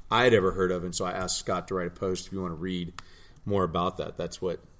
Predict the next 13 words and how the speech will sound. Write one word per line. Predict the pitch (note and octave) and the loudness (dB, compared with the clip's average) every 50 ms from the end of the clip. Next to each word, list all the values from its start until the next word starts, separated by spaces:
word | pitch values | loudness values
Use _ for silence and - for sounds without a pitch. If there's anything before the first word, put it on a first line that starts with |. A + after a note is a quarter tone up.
| - - - | -20 -14 -6
where | F#2 F2+ F2 | -4 -4 -4
that | F2 - - | -4 -6 -8
came | - F#2 F2+ F2 | -10 -10 -10 -10
from. | - - F2+ E2+ E2+ | -10 -12 -10 -8 -6
But | D#2 - - | -6 -4 -4
you, | A2 G2 F#2+ - - - - - - - - - | -4 -6 -8 -10 -14 -18 -20 -20 -20 -20 -20 -18
you | - - B2 A#2 A#2 | -14 -6 -2 0 4
have | A#2+ B2+ C3+ - | 6 6 4 4
to | - A#2+ | 0 -4
keep | - - B2 G2 | -2 -2 -2 -2
weather | G2 F#2+ G2+ G2+ G2 F#2+ F#2+ F#2+ | 2 2 2 2 4 2 0 -2
in | F2+ F2 F2 | -2 -4 -4
mind, | F2 E2+ E2+ F2 E2+ F2 F2 F2 F2 | -4 -4 -4 -4 -4 -6 -8 -8 -10